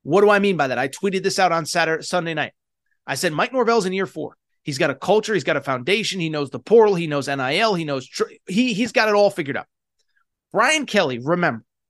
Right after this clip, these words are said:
he took this job in December of twenty twenty-one. So that's eighteen or so months ago, nineteen, whatever it is.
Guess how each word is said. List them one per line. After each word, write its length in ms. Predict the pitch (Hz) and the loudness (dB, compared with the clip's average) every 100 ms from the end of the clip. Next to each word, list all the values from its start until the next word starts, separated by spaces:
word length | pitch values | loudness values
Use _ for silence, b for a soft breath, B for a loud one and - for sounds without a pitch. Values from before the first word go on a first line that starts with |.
| _ _ | _ _
he 160 | - 269 | -2 -2
took 200 | 294 - | -2 -4
this 200 | 247 - | -4 -4
job 340 | 208 190 175 - | 2 2 2 -2
in 160 | 175 | -6
December 680 | 165 147 - 202 233 247 254 | -4 -4 -2 -2 -2 -4 -4
of 220 | - 185 - | -2 -4 -6
twenty 400 | - 185 190 170 | -6 -6 -6 -10
twenty-one. 500 | 170 175 139 113 - _ b b b | -6 -6 -6 -8 -14 _ b b b
So 180 | - 185 | -2 2
that's 220 | 185 185 _ 220 | 2 0 _ -4
eighteen 580 | 233 226 - 233 214 | -4 -6 -6 -2 -2
or 260 | 208 196 185 | -4 -2 -2
so 280 | - 190 165 | 0 0 2
months 320 | 190 202 - | 0 0 -2
ago, 260 | 190 190 180 | -2 -2 -2
nineteen, 560 | 175 196 196 196 175 | -4 -4 -6 -6 -4
whatever 300 | 165 156 135 | -2 -2 -4
it 60 | 120 | -8
is. 180 | - | -10